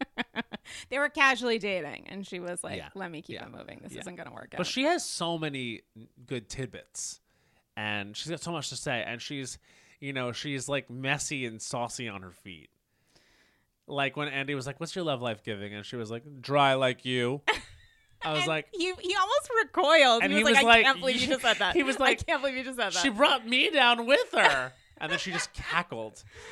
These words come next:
Speaker 2: I,
Speaker 1: I mean,
Speaker 2: it's
Speaker 1: I
Speaker 2: so
Speaker 1: love it.
Speaker 2: fun.
Speaker 1: Love to see it.
Speaker 2: But what are, what are you thinking about that? I, I'm s-, I've really been anticipating this new season. I think it's gonna give.
Speaker 1: I think it's gonna be great. I think the moment in the trailer, I just rewatched it before we recorded for the nineteenth time.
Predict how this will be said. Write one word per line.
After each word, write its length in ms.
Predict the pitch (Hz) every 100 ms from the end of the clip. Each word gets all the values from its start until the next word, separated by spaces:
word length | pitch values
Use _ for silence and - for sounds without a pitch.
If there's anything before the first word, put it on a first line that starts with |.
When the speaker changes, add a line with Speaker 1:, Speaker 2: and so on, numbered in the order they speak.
| -
Speaker 2:
I, 200 | 156 196
Speaker 1:
I 100 | 247
mean, 140 | 233
Speaker 2:
it's 80 | 202
Speaker 1:
I 40 | 190
Speaker 2:
so 160 | 208
Speaker 1:
love 80 | 135
it. 80 | 139
Speaker 2:
fun. 120 | 120
Speaker 1:
Love 160 | 196 185
to 120 | 196
see 140 | -
it. 140 | 117 117 _ _
Speaker 2:
But 220 | 143 127
what 160 | 139 185
are, 80 | 131
what 160 | 135
are 20 |
you 140 | 165 123
thinking 320 | 139 113 107
about 240 | 98 95 -
that? 100 | -
I, 100 | 120 -
I'm 200 | 127 175
s-, 200 | - - -
I've 240 | 139 175 113 101 95 98
really 840 | 104 113 113 107 104 98 92 92 95
been 140 | 107
anticipating 640 | 90 92 104 101 95 90 76
this 180 | 90 -
new 80 |
season. 380 | 90 - 76 87
I 80 | 87
think 180 | 98 110
it's 120 | -
gonna 160 | 113 104
give. 880 | 87 92 98 101 101 101 98 90 73 _ _ _ _ _
Speaker 1:
I 240 | 247 247 247
think 260 | - 262
it's 180 | 294 -
gonna 240 | - 285 277
be 200 | 269 247
great. 380 | 214 202 202 -
I 160 | 220 220
think 300 | - 240 220
the 120 | 240
moment 540 | 220 208 208 208 202
in 140 | 208 202
the 100 | 202
trailer, 580 | - 208 180 185 185 185
I 80 | 202
just 220 | 208 202
rewatched 400 | 208 190 190 -
it 80 | 202
before 280 | - - -
we 120 | 117
recorded 480 | 117 - - - -
for 120 | -
the 100 | 175
nineteenth 600 | 185 - - - 254 202
time. 320 | 214 - 202